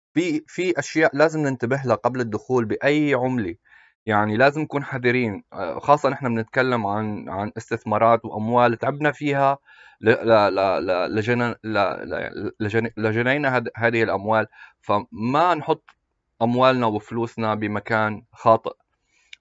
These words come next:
طبعًا، آه، آه، أنا كتير بشكركم على الدعم وعلى الاشتراك بقناتي اللي أنتوا طلبتوها، و-، و-، ودائمًا بس عم يكبر العدد، عم حس كمان في عبء علي، يعني، آه، آه،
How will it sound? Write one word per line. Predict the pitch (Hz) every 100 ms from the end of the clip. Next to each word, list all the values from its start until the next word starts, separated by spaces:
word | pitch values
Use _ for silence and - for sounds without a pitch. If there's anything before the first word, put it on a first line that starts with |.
| 107
طبعًا، | 135 143 143 127 -
آه، | 113 110 -
آه، | 110 104 98 92 71 78 - - _ -
أنا | 127
كتير | 127 156 151
بشكركم | 143 - 143 139
على | 117 110
الدعم | 101 113 117 113 107
وعلى | 101 95 107
الاشتراك | 98 - 117 113 -
بقناتي | 113 110 113 110 117 110 - _ _ _ _ -
اللي | 117 113 127 -
أنتوا | 139 135
طلبتوها، | 135 120 113 - 117 117 113 _ _ _ _
و-، | - 110 107 101 87 104 104
و-، | 104 -
ودائمًا | 110 139 165 151
بس | 139 147
عم | 135 139
يكبر | 143 135
العدد، | 123 127 123
عم | 113 117
حس | 120 143
كمان | - 147 139
في | 135 127
عبء | 127 151 -
علي، | 110 120 123 101 90
يعني، | 95 104 104 101 98
آه، | 95 - 95
آه، | 92